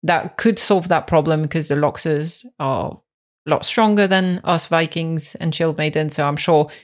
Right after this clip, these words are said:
they would have no difficulty pulling a cart up a hill and that kind of stuff. And yeah, it just makes, makes it more fun as well.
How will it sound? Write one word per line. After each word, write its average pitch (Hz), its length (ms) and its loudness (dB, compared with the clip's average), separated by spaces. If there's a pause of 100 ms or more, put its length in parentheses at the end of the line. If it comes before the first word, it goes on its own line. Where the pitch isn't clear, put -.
(140)
they 170 160 2
would 170 160 4
have 165 180 0
no 151 160 2
difficulty 151 560 0
pulling 151 340 0
a 139 80 0
cart 147 320 2
up 151 180 0
a 139 200 4
hill 147 540 2
and 135 160 -2
that - 100 -8
kind 160 160 -4
of - 80 -6
stuff. - 240 -2 (260)
And 175 380 2
yeah, - 240 2
it 233 100 2
just 269 180 0
makes, 262 400 0 (600)
makes 320 240 4
it 262 80 4
more 233 180 6
fun 220 320 2
as 156 160 2
well. 160 400 2